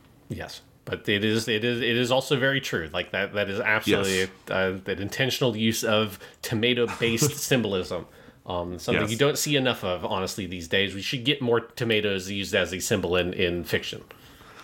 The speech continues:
Speaker 2: I hope the first shot of the next episode of, of, of the season two premiere is, it is Suletta and Miorine in the cafeteria. Miorine just white, pale, just shocked at what has happened,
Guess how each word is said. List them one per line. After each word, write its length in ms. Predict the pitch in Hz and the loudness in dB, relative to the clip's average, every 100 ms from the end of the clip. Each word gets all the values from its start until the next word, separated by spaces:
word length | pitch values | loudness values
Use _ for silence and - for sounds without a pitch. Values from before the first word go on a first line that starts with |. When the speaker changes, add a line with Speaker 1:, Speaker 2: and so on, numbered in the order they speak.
| - - - | -20 -20 -4
Speaker 2:
I 120 | 139 | 0
hope 240 | 147 202 170 | 2 0 0
the 100 | 151 | -2
first 340 | - 196 208 | 0 0 2
shot 540 | - - 156 127 - - - | 2 4 2 0 -6 -2 0
of 160 | 156 - | 2 2
the 100 | 139 | 0
next 320 | 143 156 - | 2 0 0
episode 460 | 135 143 - 101 92 | 2 2 4 2 2
of, 80 | 110 | 0
of, 360 | 113 - - | -2 -4 -4
of 180 | 120 - | -2 0
the 100 | 120 | 2
season 360 | - 170 160 156 | 2 4 4 4
two 200 | - 139 | 4 2
premiere 540 | 139 123 120 120 113 - - | 2 4 6 4 2 -2 -2
is, 180 | 120 117 | 0 4
it 80 | 123 | 4
is 120 | 117 | 4
Suletta 640 | - 123 113 147 147 151 - - | 4 2 4 2 2 0 -4 -2
and 180 | 127 131 | 2 4
Miorine 580 | 147 139 135 131 131 135 | 4 4 4 4 2 2
in 160 | 139 | 2
the 80 | 143 | 2
cafeteria. 960 | - 147 135 139 - 147 139 127 127 123 - - | 2 2 2 0 2 2 4 4 2 -2 -10 0
Miorine 460 | 151 147 139 139 | 2 4 6 4
just 340 | 127 123 - - 135 | 4 2 2 -2 0
white, 640 | 110 113 143 147 151 - | 2 2 4 4 2 0
pale, 400 | - 151 143 135 | 2 4 4 4
just 180 | 131 - | 4 4
shocked 440 | - 143 139 135 | 4 4 2 2
at 60 | 139 | 2
what 100 | 131 | 2
has 160 | 139 | 0
happened, 420 | - 131 139 135 | 2 2 2 0